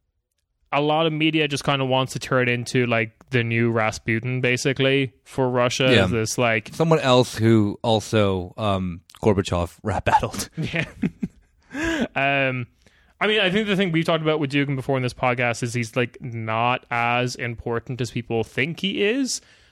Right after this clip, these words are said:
Speaker 1: Like, he has clout, he is weird, he has, like, a kinda, like, manifesto, a movement that he calls, like, Eurasianist
Speaker 2: Yeah.
Speaker 1: or whatever.
Speaker 2: I
Speaker 1: And
Speaker 2: mean,
Speaker 1: he
Speaker 2: I think that then, like, someone that I know from Russia explained this to me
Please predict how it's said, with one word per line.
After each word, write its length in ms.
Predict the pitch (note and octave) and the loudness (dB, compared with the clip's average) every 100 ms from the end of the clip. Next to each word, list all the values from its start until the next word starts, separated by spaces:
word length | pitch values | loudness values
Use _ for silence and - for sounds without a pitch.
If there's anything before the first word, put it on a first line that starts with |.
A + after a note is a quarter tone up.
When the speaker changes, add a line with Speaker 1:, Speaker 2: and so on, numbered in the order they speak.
| - | -4
Speaker 1:
Like, 180 | C3 A2+ | -2 -2
he 140 | B2 | -4
has 320 | - D3+ C#3+ | -2 -2 -2
clout, 420 | - C#3+ C#3 C3+ - | -4 -2 0 -2 -4
he 340 | - C#3+ D3+ | -8 -4 0
is 160 | D3 A#2 | 0 -2
weird, 500 | A#2 C3+ C3 B2+ B2 _ _ _ | 0 2 2 0 -2 _ _ _
he 160 | C3 B2 | -4 -2
has, 360 | C3 D3 D#3 C#3+ | -2 0 0 0
like, 180 | C#3+ - | -2 -2
a 100 | C3 | -2
kinda, 220 | D3 C3+ | 0 0
like, 280 | C3 B2+ - _ _ _ _ _ _ - | 0 -2 -6 _ _ _ _ _ _ -8
manifesto, 1000 | C#3 C3 B2+ C3 C3+ A#2+ C3 B2+ C3+ B2+ | -6 -4 -2 -2 -2 -2 -2 0 0 0
a 40 | |
movement 400 | A#2+ B2 A#2+ B2+ | 2 0 0 -2
that 80 | A#2+ | -4
he 100 | A#2 | -4
calls, 400 | A#2+ B2 B2 A#2+ | 0 2 2 2
like, 180 | A#2 A2 | 0 -2
Eurasianist 1040 | A2+ A2+ A#2 B2+ A#2 A#2 A2+ A2+ - - - _ _ - | -2 0 2 2 0 -2 -2 -4 -6 -10 -14 _ _ -4
Speaker 2:
Yeah. 220 | C3 A#2 | 4 4
Speaker 1:
or 40 | A#2 | 6
whatever. 340 | A2 A2 A#2 | 4 2 0
Speaker 2:
I 40 | |
Speaker 1:
And 80 | A#2 | 2
Speaker 2:
mean, 80 | B3+ | 2
Speaker 1:
he 60 | B3+ | 0
Speaker 2:
I 40 | |
think 200 | C#4 C#4 | -2 -4
that 140 | E4 | -4
then, 120 | C#4 A3+ | -2 0
like, 160 | G3+ | -2
someone 300 | - F3+ F3+ | -2 -2 0
that 100 | F3 | 0
I 60 | D3 | 0
know 220 | B2 C3 | 0 -2
from 220 | - A#2 | -2 -2
Russia 260 | G2 G#2 - | 0 0 -2
explained 320 | F#2+ - G#2 G2 | -8 -6 -6 -6
this 120 | - | -6
to 80 | G#2+ | -6
me 200 | F#2+ | -6